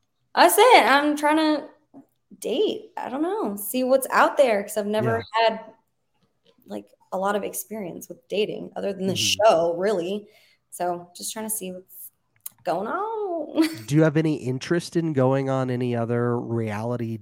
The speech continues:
Speaker 2: dating shows and trying this again?
Speaker 1: Oh, yeah. I mean, I feel like it's easier when T V gives you guys, <laughs> you know, than me having
Speaker 2: Yeah.
Speaker 1: to, like, find them. Um, yeah, I would for sure do another dating show, 'cause
Speaker 2: Have you applied to any?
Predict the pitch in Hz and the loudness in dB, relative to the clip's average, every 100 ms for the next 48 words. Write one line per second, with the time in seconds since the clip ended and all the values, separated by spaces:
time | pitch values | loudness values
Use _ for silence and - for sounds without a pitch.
0 | - 117 101 117 131 135 - - 123 127 | -8 -6 -4 -4 -2 -4 -2 2 2 4
1 | 131 135 131 120 107 101 104 - 123 113 | 2 0 -4 -6 -6 -8 -10 -2 -2 0
2 | 117 113 107 117 104 98 104 127 147 _ | -4 -6 -8 -10 -10 -12 -10 -12 -14 _
3 | _ - 285 330 359 285 180 143 185 202 | _ -2 2 2 4 2 2 -2 -6 -6
4 | 214 214 208 - 202 254 311 262 269 - | -4 -2 -2 -2 -2 4 6 6 2 2
5 | 285 302 247 247 254 - - 220 226 214 | 2 4 2 2 2 0 -2 0 0 0
6 | 208 - _ _ _ _ _ _ - - | -4 -12 _ _ _ _ _ _ -8 -2
7 | 277 269 285 196 233 269 202 190 185 175 | 0 0 -4 -4 -4 -2 -4 0 2 2
8 | 185 269 - - - - 339 320 311 285 | 2 0 -4 -12 -14 2 4 6 6 4
9 | 254 262 269 139 120 98 _ - - - | 2 2 4 4 2 -2 _ -18 -14 -8
10 | 175 240 208 185 202 220 - - _ _ | -4 -2 -2 -2 -4 -6 -16 -20 _ _
11 | - 202 190 185 - 202 214 185 190 - | -4 -2 0 -4 -4 -2 0 -2 -4 -10
12 | 190 - 196 196 180 180 180 180 170 170 | -10 -4 -4 -4 -4 -6 -6 -6 -8 -12
13 | _ _ _ _ _ _ - 175 240 185 | _ _ _ _ _ _ -10 -6 -6 -6
14 | - - - - 147 143 135 - 104 113 | -10 -10 -10 -2 4 6 6 4 -6 -6
15 | - 135 156 | -2 -2 -4